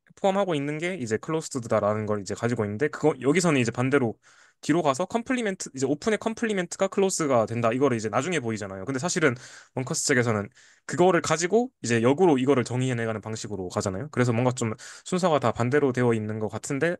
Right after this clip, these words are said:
이제 그렇게 한 이유는 뒤에 이제 가지고 있는 그 프로퍼티들이 거리라는 게 필요가 없어가지고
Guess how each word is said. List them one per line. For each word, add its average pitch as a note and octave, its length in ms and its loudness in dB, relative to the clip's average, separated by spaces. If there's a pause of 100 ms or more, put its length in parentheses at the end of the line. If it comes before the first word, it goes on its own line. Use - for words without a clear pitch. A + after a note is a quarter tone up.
(140)
이제 G#2+ 200 0
그렇게 C3 340 0
한 C#3+ 100 2
이유는 B2+ 340 0 (500)
뒤에 C3+ 340 6
이제 G#2+ 320 2
가지고 B2 320 -2
있는 G#2 180 -6
그 G#2 120 -6
프로퍼티들이 C3 840 -2 (320)
거리라는 A#2 400 2
게 G#2 100 -2
필요가 D#3+ 280 0
없어가지고 A2 600 -4